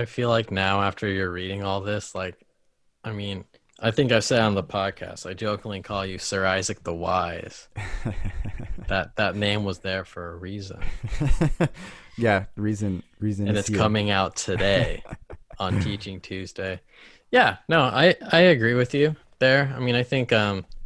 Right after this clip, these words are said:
Speaker 1: yeah, like, it's funny, like, somebody, I just remember being, I don't know, like, tw-, twenty, like, one-ish, and just thinking, I'm like, "What else would I do?"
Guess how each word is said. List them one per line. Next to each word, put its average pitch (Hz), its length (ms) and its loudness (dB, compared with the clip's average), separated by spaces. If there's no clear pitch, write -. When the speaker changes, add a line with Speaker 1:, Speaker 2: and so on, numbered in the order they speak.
Speaker 1:
yeah, 120 240 4
like, 117 240 4
it's 139 160 0
funny, 165 200 6
like, 139 140 4
somebody, 147 480 4
I 147 140 6
just 190 240 2
remember 127 520 6
being, 113 680 2
I 117 120 -6
don't 107 40 0
know, 98 120 0
like, 90 300 -2
tw-, - 100 -16
twenty, 104 480 0
like, 98 200 0
one-ish, 98 960 -4
and 95 120 -10
just 95 160 -12
thinking, 104 300 -10
I'm 92 100 -8
like, 95 200 -8
"What 131 180 -2
else 139 200 -2
would 131 120 0
I 113 140 4
do?" 95 560 -4